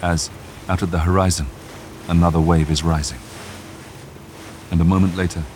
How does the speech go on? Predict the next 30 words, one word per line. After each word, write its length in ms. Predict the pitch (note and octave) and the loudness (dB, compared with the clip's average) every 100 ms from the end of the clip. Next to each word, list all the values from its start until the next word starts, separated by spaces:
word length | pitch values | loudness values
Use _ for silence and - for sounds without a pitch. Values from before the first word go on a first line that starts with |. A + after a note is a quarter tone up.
| - - - - - | -18 -20 -20 -16 0
when 120 | F2 | 2
he 60 | E2 | 4
glances 440 | F#2 F2+ - E2 | 4 2 0 -6
behind 400 | D#2 D#2+ F2 E2 | -4 0 2 2
him, 140 | D#2+ C#2 - | 0 -4 -4
back 240 | F2+ F2 | -6 -4
at 80 | F2+ | -6
the 80 | D#2+ | -4
shore, 380 | - F#2 D#2+ C#2 - - - - - - | -2 0 0 -2 -10 -18 -18 -18 -18 -10
it's 260 | - - - | -8 -6 -4
like 200 | F2 - | -4 0
looking 240 | F2+ F2 | 0 0
at 80 | D#2 | 2
another 260 | E2 E2 E2 | 4 4 2
world. 460 | E2 E2+ D2 B1+ - - - - - - - - - - - - - | 0 0 -2 -6 -16 -20 -20 -20 -20 -20 -20 -20 -20 -20 -20 -8 0
Nothing 440 | G2+ F2+ F#2 E2 | 2 2 2 0
of 140 | E2+ - | 0 -4
his 100 | D#2+ | -2
village 520 | F#2 E2 C#2+ - - - - | 2 2 2 -6 -14 -16 -6
remains. 540 | E2 D#2+ C#2 B1 - - - - - - - - - - - _ - _ _ _ _ _ _ _ _ _ _ _ _ _ _ _ _ _ _ _ _ _ _ _ _ _ _ _ _ _ | 0 2 0 -6 -14 -16 -20 -20 -20 -20 -20 -20 -20 -20 -20 _ -20 _ _ _ _ _ _ _ _ _ _ _ _ _ _ _ _ _ _ _ _ _ _ _ _ _ _ _ _ _
Some 420 | - D3 C3 G#2+ - | 0 4 6 6 4
Moken 360 | G2+ F#2+ F2+ D#2+ | 4 4 2 2
fishermen 440 | F#2+ - F2 E2 | 2 4 4 2
managed 560 | - F#2 F2+ D#2+ - - | 0 2 2 0 -6 -8
to 80 | F#2 | 0
rescue 340 | G#2 F#2 - | 2 2 -2
tourists 600 | D#2 G2 D2+ C2+ - - - | -2 0 -2 -4 -12 -14 -6
out 180 | D#2+ D#2 | -6 -6
at 100 | E2 | -8
sea. 320 | - E2 | -4 -4